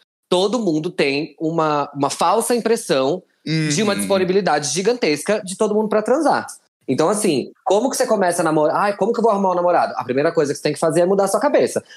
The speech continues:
Speaker 1: Porque se você só tá achando gente que tá na putaria, é porque você só tá andando pelo caminho da putaria, amore.
Speaker 2: Exatamente, exatamente.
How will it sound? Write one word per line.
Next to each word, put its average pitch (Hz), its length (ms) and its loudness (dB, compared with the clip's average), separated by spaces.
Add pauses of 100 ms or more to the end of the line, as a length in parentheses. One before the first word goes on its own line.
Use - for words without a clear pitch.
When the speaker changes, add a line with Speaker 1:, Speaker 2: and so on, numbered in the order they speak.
Speaker 1:
Porque 160 180 0
se 165 120 -2
você 175 200 0
só 233 140 0
tá 226 160 2
achando 165 380 0
gente 123 440 -2 (220)
que - 80 -8
tá 143 140 0
na 127 80 -2
putaria, 135 560 0
é 180 80 0
porque - 140 -6
você 180 200 -2
só 175 120 -2
tá 175 120 0
andando 165 300 0
pelo 190 160 2
caminho 208 260 0
da 220 100 2
putaria, 320 380 0
amore. 233 280 2
Speaker 2:
Exatamente, 101 920 -2 (140)
exatamente. 101 680 -4